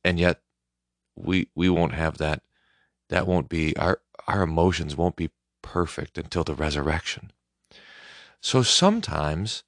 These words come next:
uh, we feel like we ought to feel, and other times we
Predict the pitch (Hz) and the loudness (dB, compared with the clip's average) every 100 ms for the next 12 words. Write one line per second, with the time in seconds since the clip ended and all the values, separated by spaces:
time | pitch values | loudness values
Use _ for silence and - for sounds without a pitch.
0 | _ _ _ _ _ _ _ - 80 - | _ _ _ _ _ _ _ -6 -4 -4
1 | - 90 110 127 - - 156 123 101 92 | -4 0 2 2 -4 0 4 6 6 4
2 | 95 90 90 - 95 - 82 - 165 143 | 2 0 -2 0 -2 -2 -12 -4 2 4
3 | 76 95 - _ _ _ _ _ - 101 | 4 2 -4 _ _ _ _ _ -10 -8
4 | - 131 180 - 87 85 104 110 98 | -2 2 2 0 -2 0 0 -2 -2